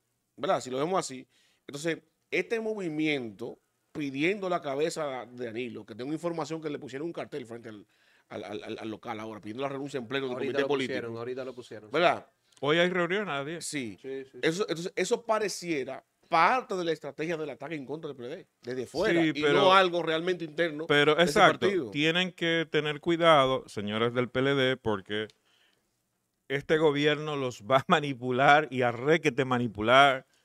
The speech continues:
Speaker 3: y los va a dividir y lo vas a, lo va a tratar de requete dividir. No solo al P L D, a toda la oposición. ¿Entiendes?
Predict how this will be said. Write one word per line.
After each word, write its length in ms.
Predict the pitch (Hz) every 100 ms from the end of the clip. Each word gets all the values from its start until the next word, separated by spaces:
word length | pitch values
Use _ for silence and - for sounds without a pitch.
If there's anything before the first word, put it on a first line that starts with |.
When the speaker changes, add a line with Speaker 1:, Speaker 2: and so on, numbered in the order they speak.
| _
Speaker 3:
y 120 | 131
los 240 | 131 123 117
va 140 | 143
a 40 | 143
dividir 520 | 143 127 127 147 151
y 80 | 127
lo 160 | 117
vas 240 | 120 131 -
a, 160 | 131 131
lo 180 | 127 120
va 120 | 127
a 40 | 147
tratar 360 | 143 127 139
de 100 | 131
requete 500 | 113 117 151 143 107
dividir. 440 | 104 104 92 90 82 _ _ _ _ _ _
No 180 | 123 170
solo 320 | 190 262 285
al 120 | 180 -
P 80 | 131
L 120 | 113
D, 100 | 95
a 80 | 98
toda 420 | - 185 220 160
la 80 | 120
oposición. 680 | - 110 104 - 95 85 _ _ _ _ _ _ _ _ _ _ _ -
¿Entiendes? 380 | 117 185 110